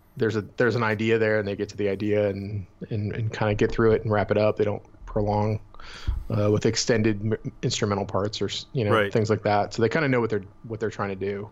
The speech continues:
Speaker 1: Um, they, there's an idea for sure, uh, and a concept they stick to. So, I mean, those are some of the things that, that I liked about the record. What about you?
Speaker 2: Well, I'm gonna agree with you on a number of points. One is, I think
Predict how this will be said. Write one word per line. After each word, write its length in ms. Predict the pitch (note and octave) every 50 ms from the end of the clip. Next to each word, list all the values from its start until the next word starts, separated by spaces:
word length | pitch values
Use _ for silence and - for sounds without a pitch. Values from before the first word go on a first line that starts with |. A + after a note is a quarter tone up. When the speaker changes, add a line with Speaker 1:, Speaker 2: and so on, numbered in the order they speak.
| - - -
Speaker 1:
Um, 140 | G2 F#2 G2+
they, 140 | A2 A2 G#2+
there's 180 | - B2 A#2 A#2+
an 80 | A2+
idea 540 | A2 G#2+ G#2 G2+ G#2+ G#2 G#2 G#2 G#2 F#2+ - - - - - - - - -
for 120 | - A#2+
sure, 360 | G#2+ - - G#2 G#2 G#2 G#2+ - - - - - - - - - - - - - - -
uh, 260 | A#2+ A#2 G#2+ G#2 G#2+
and 80 | G#2 G#2+
a 20 | G#2+
concept 380 | - - G#2+ G2 F#2+ - G2+ -
they 80 | G2+ G2
stick 260 | - - G2 - -
to. 280 | - - G#2+ G#2+ G#2 G2+ - - - - - - - - - - - - - - - - - -
So, 320 | - - B2+ B2+ B2+ B2 -
I 40 |
mean, 140 | F#3 G3 G#3
those 180 | A3+ A#3+ B3 A3+
are 60 | C4
some 140 | G3 - G#3+ F#3+
of 60 | C#3+
the 80 | A#2+
things 240 | - C3+ B2+ B2+ A#2+
that, 200 | B2 A#2+ G#2+ - - - -
that 160 | C#3+ A#2 G#2+
I 80 | A2
liked 240 | A2+ A2+ A2+ A2 -
about 180 | G#2 G2 G#2 -
the 60 | -
record. 380 | G2 G2 G#2+ A2 - A#2 B2+ - - - - - - -
What 100 | - B2
about 140 | B2 A#2+ A#2+
you? 120 | A#2 A2+ A#2 - - - - - - -
Speaker 2:
Well, 140 | D3 C3+ C3
I'm 140 | B2 B2+
gonna 120 | C#3 C3+ C3
agree 200 | A#2+ B2+ C3+ C3+
with 120 | B2+ A2+ B2+
you 80 | B2
on 80 | A#2 A2
a 40 | G#2+
number 280 | G#2+ A2+ A2+ A2 A2
of 120 | G#2+ - -
points. 360 | - G#2+ G2+ F#2+ - - -
One 200 | A#2+ A#2+ B2 B2
is, 240 | A#2+ A#2+ A2 - - - - - - -
I 80 | - A2
think 560 | G#2 - - C#3+ C#3 C#3+ C#3+ - - - -